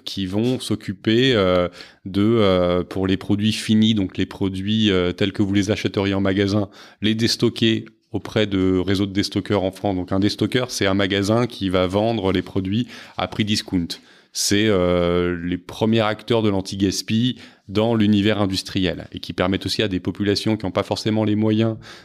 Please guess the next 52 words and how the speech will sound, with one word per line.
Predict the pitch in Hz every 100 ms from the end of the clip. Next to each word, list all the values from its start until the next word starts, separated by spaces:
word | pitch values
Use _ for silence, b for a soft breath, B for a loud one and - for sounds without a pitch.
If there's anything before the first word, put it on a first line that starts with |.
| _
d'avoir | 104 101 101
accès | 101 - 117
à | 107
des | 95
bons | 95 104
produits, | - 101 98 117 139 B -
de | 98
pouvoir | - 123 123 117
y | 107
ac-, | 98 -
avoir | - 101 101 92
accès | 95 - 123 127 -
à | 107 117
bon | 110 104
pro-, | - 107
euh, | 98 92 92 90
à, | 104 104 104 98 101
à |
bon | 101 107
prix. | - 90 B B B -
Donc | 95
on | 107
peut | 104 110
dire | 113 139
qu'ils | 113 101
ont |
aussi | 101 123
un | 107
petit | 104
peu | 120
une | 107
mission, | 101 95 - -
mission | 101 101 - 95
sociale. | 98 87 127 165 107 B B B
Ils | 101
vont | 98 107
aussi | 110 - 127
se | 127 117
rapprocher, | 98 98 - 98 - 117 113
euh, | 101 92 92 92 90 87 B B
des | 101 98
associations | 101 - 110 - 107
locales | 107 101 113 113
comme | 107 101
la | 98
Banque | 98 104
Alimentaire, | 98 98 98 104 104
les | 101
Restos | 92 95 98
du | 95
Cœur, | 95 98 98 101 87
euh, | 90